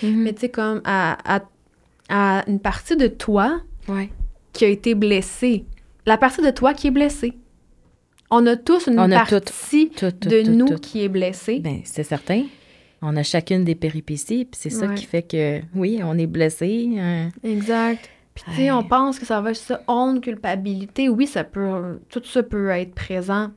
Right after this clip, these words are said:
Speaker 1: Mm.
Speaker 2: Mais je pense que quand, tu sais, ça, il y a, des fois, il y a de la colère, il y a tout ça, mais quand on va vraiment à la racine, racine, j'ai l'impression que c'est juste, c'est comme une peine, tu sais, qu'on s'est jamais permis de vivre, dans le fond,
Speaker 1: Ouais.
Speaker 2: vraiment.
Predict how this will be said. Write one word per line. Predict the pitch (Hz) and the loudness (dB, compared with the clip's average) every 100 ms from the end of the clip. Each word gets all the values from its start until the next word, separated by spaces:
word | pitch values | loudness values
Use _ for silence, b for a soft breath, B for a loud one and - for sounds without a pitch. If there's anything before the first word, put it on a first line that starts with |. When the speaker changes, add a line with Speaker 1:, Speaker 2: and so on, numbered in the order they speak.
| b b b b | b b b b
Speaker 1:
Mm. | 185 | -2
Speaker 2:
Mais | 196 190 | 0 0
je | 185 | 2
pense | 247 254 262 - | 4 4 2 -2
que | - 208 202 202 202 202 - _ _ | 0 2 4 4 4 2 0 _ _
quand, | - 233 233 233 - _ - | -2 0 0 -2 -6 _ -8
tu | |
sais, | 240 | -6
ça, | 220 240 | 0 2
il | 220 | 4
y | |
a, | 202 | 2
des | 196 | 0
fois, | 247 | 2
il | |
y | 220 | 2
a | |
de | |
la | 190 | 0
colère, | 170 180 190 240 254 247 | -2 -2 2 6 6 4
il | 226 | 2
y | |
a | - | -4
tout | - | -10
ça, | - 254 | -2 0
mais | 226 | 2
quand | 208 247 | -2 -4
on | 226 | -2
va | 214 | 0
vraiment | 214 202 233 | 0 0 2
à | |
la | 240 196 | 2 2
racine, | 190 196 240 | 0 -4 -2
racine, | 220 202 202 240 | -4 -4 -6 -6
j'ai | 226 | -6
l'impression | 190 - 247 | -8 -10 -10
que | 240 | -6
c'est | 208 | -4
juste, | 208 233 | -4 -4
c'est | 208 | -8
comme | 208 196 | -4 0
une | 190 190 | 2 0
peine, | - 196 202 202 190 - | -2 -2 -2 -2 -4 -8
tu | - 240 | -4 -4
sais, | 247 B B | -4 B B
qu'on | - 202 | -6 -4
s'est | 196 214 | -2 -4
jamais | 202 208 240 247 262 269 | -2 2 4 4 4 4
permis | 269 220 202 214 240 | 2 0 2 2 2
de | 208 202 185 185 | 2 0 0 -2
vivre, | 202 233 240 208 202 | 2 2 2 -2 -4
dans | 190 190 | -4 -4
le | 196 | -6
fond, | - 220 233 - _ _ - | -4 -2 -2 -6 _ _ -6
Speaker 1:
Ouais. | 185 | -2
Speaker 2:
vraiment. | 185 202 208 | 0 2 2